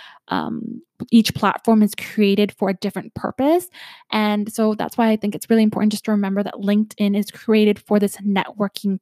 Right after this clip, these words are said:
purpose. It can be utilized really to your advantage. And so that's why I wouldn't deter you from actually posting personal updates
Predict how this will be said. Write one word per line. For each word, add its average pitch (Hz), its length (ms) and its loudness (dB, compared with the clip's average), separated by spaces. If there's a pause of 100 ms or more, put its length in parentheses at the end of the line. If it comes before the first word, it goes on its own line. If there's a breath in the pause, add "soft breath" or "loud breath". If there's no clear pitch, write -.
purpose. - 640 -8 (800 soft breath)
It 262 180 4
can 269 160 4
be 269 80 6
utilized 226 880 2 (100)
really 226 380 -4
to - 180 -10
your 190 440 4
advantage. 185 840 -4 (380 loud breath)
And 233 220 -2
so 247 100 -4
that's 247 220 -4
why 302 80 -2
I 247 100 0
wouldn't 220 260 -2
deter 202 520 0
you 247 240 6
from 226 440 0 (360 loud breath)
actually 233 340 -2
posting 233 580 2
personal 226 460 0
updates 220 460 -2